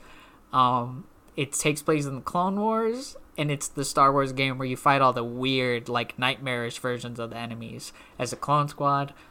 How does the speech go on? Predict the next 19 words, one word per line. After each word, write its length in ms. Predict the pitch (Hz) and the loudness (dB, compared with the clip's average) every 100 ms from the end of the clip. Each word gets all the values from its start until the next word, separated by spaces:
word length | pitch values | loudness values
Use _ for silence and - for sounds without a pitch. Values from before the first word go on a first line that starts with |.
| - 139 | -4 4
Um, 380 | 131 123 120 | 4 4 0
so 180 | 95 151 | 0 4
I 100 | 127 | 4
fell 500 | 127 - - 143 143 | 2 -2 4 6 6
through 280 | 143 156 143 | 4 0 0
the 140 | 135 | 0
floor, 500 | - - 135 139 139 131 | -6 0 4 6 6 4
and 240 | 127 120 | -2 -4
it, 140 | 117 - - - - | -6 -10 -20 -16 -8
and 220 | 123 117 | -4 -4
it, 120 | 110 | -4
uh, 340 | 123 113 113 - - - | -4 -6 6 10 10 8
<laughs> 200 | - - | -2 -4
my 140 | 127 123 | -2 6
app 320 | 135 139 - | 8 8 6
quit, 360 | - 170 165 - - - - | 4 4 2 -6 -20 -18 -6
and 120 | 135 | -2
then 260 | 135 139 135 | 0 0 -2
I, 120 | - | -8